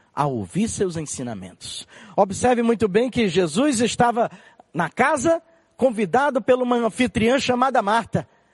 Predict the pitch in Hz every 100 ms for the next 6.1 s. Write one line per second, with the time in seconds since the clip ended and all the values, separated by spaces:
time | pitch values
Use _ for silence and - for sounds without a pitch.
0 | _ _ 269 294 285 269 226 254 226 247
1 | 208 254 302 190 - _ _ 202 262 262
2 | - 247 - - 208 185 311 349 339 240
3 | 254 302 302 254 254 285 - 330 285 294
4 | 320 175 _ _ _ _ _ _ _ _
5 | _ 381 294 - 320 320 240 302 - -
6 | -